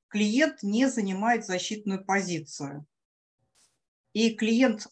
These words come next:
э, готов направлять внимание на проблему и менять своё отношение к ней. То есть, да, то есть мы говорим о чём, что в коучинге тоже может быть,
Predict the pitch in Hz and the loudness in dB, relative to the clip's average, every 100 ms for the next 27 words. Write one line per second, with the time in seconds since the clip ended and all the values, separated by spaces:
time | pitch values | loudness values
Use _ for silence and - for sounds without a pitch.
0 | - 180 180 170 196 220 233 208 190 175 | 0 4 4 4 2 2 2 -2 -4 -2
1 | 208 220 208 180 196 214 262 302 220 190 | 2 2 2 -2 -2 2 4 4 4 0
2 | - 190 190 214 294 285 285 269 196 196 | -2 -2 -2 0 4 4 2 0 -6 -2
3 | 208 262 262 185 180 220 214 208 185 - | 0 0 0 0 0 2 -2 -2 -4 -2
4 | 165 151 143 - 156 139 147 _ _ _ | -2 -2 -2 -6 -6 -6 -8 _ _ _
5 | - _ - 202 220 320 254 226 240 226 | -20 _ -4 -2 2 2 0 0 0 2
6 | 247 269 254 208 220 226 247 185 - - | 6 6 6 2 -2 -2 -4 -4 -6 -12
7 | - - 302 277 247 214 214 - 269 220 | -8 -4 0 0 -2 -2 -4 0 2 4
8 | 208 208 190 170 165 175 151 - | 2 0 0 -2 -6 -4 -4 -6